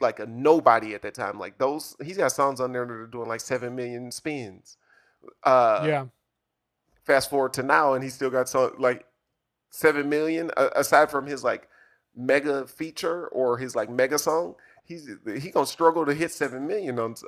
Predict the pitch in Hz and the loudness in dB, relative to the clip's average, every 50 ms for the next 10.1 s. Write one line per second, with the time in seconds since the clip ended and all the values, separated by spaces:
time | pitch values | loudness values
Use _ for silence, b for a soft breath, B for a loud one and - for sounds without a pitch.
0 | - - 123 123 120 117 120 117 113 110 110 110 110 110 110 - - 117 104 98 | -4 -2 -2 -2 0 0 2 0 0 -2 -4 -8 -12 -12 -10 -2 0 0 0 0
1 | 101 104 98 - - - - 127 127 131 139 135 147 190 220 220 143 113 98 92 | -2 -6 -12 -16 -14 -4 -2 0 0 0 -2 -4 -2 -2 0 2 2 2 2 2
2 | 92 92 95 98 - 135 120 120 127 139 - - 165 - 143 165 170 160 156 156 | -2 -6 -12 -6 0 0 2 2 0 0 2 2 2 4 4 4 4 6 4 4
3 | 165 165 - - 120 - - 101 90 92 _ b b b b b b b b b | 0 0 -2 -6 -12 -12 -12 -14 -16 -16 _ b b b b b b b b b
4 | - 135 135 131 127 123 117 110 110 107 110 127 _ _ _ _ _ _ _ _ | 4 6 6 6 6 4 2 0 -4 -8 -14 -20 _ _ _ _ _ _ _ _
5 | _ _ _ _ _ _ _ _ _ _ _ _ _ _ - 147 175 - 190 196 | _ _ _ _ _ _ _ _ _ _ _ _ _ _ -2 0 4 4 4 4
6 | 190 - 220 202 202 190 175 196 185 175 160 185 180 - - 180 175 185 180 175 | 4 2 0 0 -2 -4 0 0 0 0 0 -2 -4 -2 -2 -2 0 0 0 -2
7 | 165 147 135 135 127 135 143 151 151 - - _ _ _ _ _ _ _ _ - | -2 -4 -4 -4 -4 -6 -6 -6 -10 -14 -16 _ _ _ _ _ _ _ _ -8
8 | - 123 123 147 160 175 175 - 147 139 131 127 120 127 120 110 104 - 107 95 | -6 -2 0 0 0 0 -2 -2 -4 -4 -4 -6 -8 -8 -8 -8 -8 -6 -8 -8
9 | - - 151 151 147 127 113 110 104 107 98 92 95 101 - - - - - - | -6 -2 -2 -2 -2 -2 -6 -10 -8 -8 -10 -10 -10 -14 -14 -14 -12 -12 -12 -12
10 | _ | _